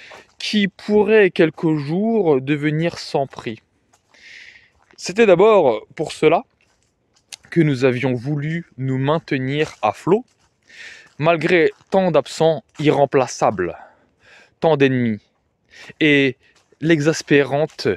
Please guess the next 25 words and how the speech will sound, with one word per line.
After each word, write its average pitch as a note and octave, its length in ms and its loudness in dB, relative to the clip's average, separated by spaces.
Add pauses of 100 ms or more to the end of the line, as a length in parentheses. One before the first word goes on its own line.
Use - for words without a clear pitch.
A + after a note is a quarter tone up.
(140)
vanité C#3 880 -2
de B2 120 2
nos A2+ 100 0
efforts A2 420 -4
présents. F#2+ 440 -10 (380)
Pour E3 160 2
le E3 60 4
reste, G3 360 0 (500)
nous E3 260 2
connaissions G3 840 0
notre C3 520 0
devoir A#2+ 540 -2
strict. - 420 -8 (420)
Personne E3+ 500 0
n'avait A#2 300 2
besoin B2+ 540 -2 (320)
de C3+ 100 -4
nous B2+ 200 0
apprendre B2+ 680 0 (300)
que C#3 220 2
devant C#3 420 2
un B2+ 80 0
adversaire B2+ 500 0
en G#2+ 160 -2
armes, C3+ 380 -2